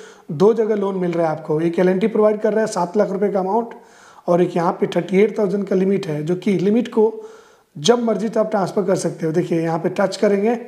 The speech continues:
यहाँ पे limit को सामने लेके आएंगे dashboard पे। अब ये सामने होगा तो वो काम नहीं करेगा।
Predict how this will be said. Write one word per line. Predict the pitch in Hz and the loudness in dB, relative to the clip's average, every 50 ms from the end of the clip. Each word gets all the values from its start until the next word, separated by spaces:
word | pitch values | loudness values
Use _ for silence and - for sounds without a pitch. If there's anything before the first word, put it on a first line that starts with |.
| - - - - - _ _ _ _ | -16 -20 -20 -20 -20 _ _ _ _
यहाँ | 185 175 180 | 0 0 0
पे | 175 190 190 | 2 2 2
limit | 190 180 180 180 202 208 185 - - - - | 4 4 4 2 2 0 -2 -4 -12 -18 -4
को | - 220 202 190 | 0 2 2 2
सामने | 190 - 175 175 180 190 | 2 0 0 2 2 4
लेके | 190 190 180 196 | 2 2 2 2
आएंगे | 185 185 185 180 | 0 2 2 2
dashboard | 170 180 160 - - 196 175 - | 2 0 -2 -2 -2 -2 -2 0
पे। | - 208 226 | 0 0 0
अब | 233 - - - - - - - _ _ _ - 160 160 | 0 -4 -12 -18 -20 -20 -20 -20 _ _ _ -20 -6 -2
ये | 165 175 220 214 | 2 2 2 4
सामने | - 214 208 208 208 214 | 2 0 0 2 2 2
होगा | 208 202 214 226 | 2 2 2 0
तो | 220 220 185 | 0 0 -2
वो | 160 165 202 196 | 0 0 0 2
काम | 196 202 190 190 | 2 0 0 0
नहीं | 185 185 180 | 0 0 2
करेगा। | 180 185 175 170 180 214 | 2 2 0 2 2 0